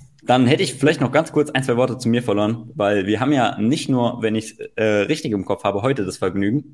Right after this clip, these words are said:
einmal so ein bisschen über die Themen zu sprechen, die du gerade schon angerissen hast, auf die ich gleich auch noch mal eingehe,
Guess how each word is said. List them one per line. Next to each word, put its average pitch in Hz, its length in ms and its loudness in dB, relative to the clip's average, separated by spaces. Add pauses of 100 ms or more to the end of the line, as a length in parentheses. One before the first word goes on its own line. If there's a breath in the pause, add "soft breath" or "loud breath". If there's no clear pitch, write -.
(120)
einmal 107 260 0
so 104 60 0
ein 104 80 -2
bisschen 107 200 -2
über 101 140 -2
die 90 140 -8
Themen 113 240 -2
zu - 80 -10
sprechen, 101 260 -4
die 101 80 -2
du 101 100 -4
gerade 101 200 -2
schon 101 400 -4
angerissen 110 420 0
hast, 110 160 -2
auf - 100 -10
die - 80 -6
ich - 120 -6
gleich - 180 -2
auch 113 220 0
noch 98 80 -4
mal 95 100 -2
eingehe, 101 440 0